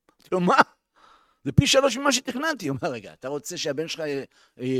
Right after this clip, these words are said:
יוציא את הכישרונות שלו לפועל? כן, בטח שאני רוצה, אבל, אה,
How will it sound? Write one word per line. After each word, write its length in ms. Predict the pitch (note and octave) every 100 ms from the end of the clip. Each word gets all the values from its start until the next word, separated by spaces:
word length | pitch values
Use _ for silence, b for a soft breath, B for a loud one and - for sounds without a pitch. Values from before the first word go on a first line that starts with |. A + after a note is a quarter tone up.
| B2 A#2+ A#2
יוציא 220 | A#2 -
את 60 | F3+
הכישרונות 400 | F3 A#2+ D3 E3+
שלו 100 | D3+
לפועל? 520 | A#2+ G3+ B3+ F#3+ A2+ - _ _ _ _ _ _ _ _ _
כן, 180 | F#3 B3
בטח 180 | G#3 B3+
שאני 220 | C4+ C4
רוצה, 380 | F3 - A#2 G2
אבל, 280 | F#2+ A2
אה, 440 | A#2 A#2 G#2+ F#2+